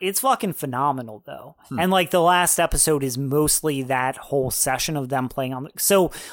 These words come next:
Speaker 1: also some context of them playing on the roof there when they got back together or did that concert.
Speaker 2: Mm-hmm.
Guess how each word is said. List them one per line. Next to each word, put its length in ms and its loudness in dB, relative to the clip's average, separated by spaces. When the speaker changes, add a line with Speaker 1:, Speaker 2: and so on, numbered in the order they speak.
Speaker 1:
also 280 4
some 200 2
context 520 0
of 140 -4
them 180 0
playing 320 -2
on 100 -2
the 80 -6
roof 320 -6
there 220 2
when 140 0
they 100 -2
got 180 -2
back 220 -4
together 580 -2
or 340 0
did 160 0
that 160 0
concert. 640 -2
Speaker 2:
Mm-hmm. 180 -10